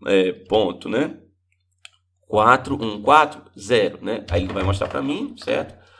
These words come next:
Vamos botar aqui agora. É a quarta casa, né? Então vai ser o que tiver nesse daqui, mais o quê? Zero ponto um, dois, três, quatro, né? A quarta casa. Então agora vamos aqui, ó, é,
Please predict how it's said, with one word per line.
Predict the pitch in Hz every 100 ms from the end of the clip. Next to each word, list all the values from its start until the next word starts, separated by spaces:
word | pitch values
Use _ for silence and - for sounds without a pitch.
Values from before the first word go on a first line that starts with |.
| _ -
Vamos | 104
botar | 98 101
aqui | 104 104
agora. | 104 92 104 123 175 - _ _
É | - 101
a |
quarta | 101 - - 151
casa, | 101 85 95
né? | 127 131
Então | - 110
vai | 107
ser | 107 - 87 -
o | 104
que | -
tiver | 101 92
nesse | 90 95
daqui, | 107 - 147 202 - - _ _ -
mais | 104 110 139 190 -
o | -
quê? | - 95 -
Zero | 95 104 147
ponto | 101 85 -
um, | 113 135 147 -
dois, | - 107 117 85
três, | 95 120 143 -
quatro, | - 117 92 -
né? | -
A |
quarta | - 90 -
casa. | 87 82 - - _ _ - _ _ _ -
Então | 107 117 127
agora | 127 107
vamos | 107 104 101
aqui, | 101 92
ó, | 87 - -
é, | 87 87 82 76 -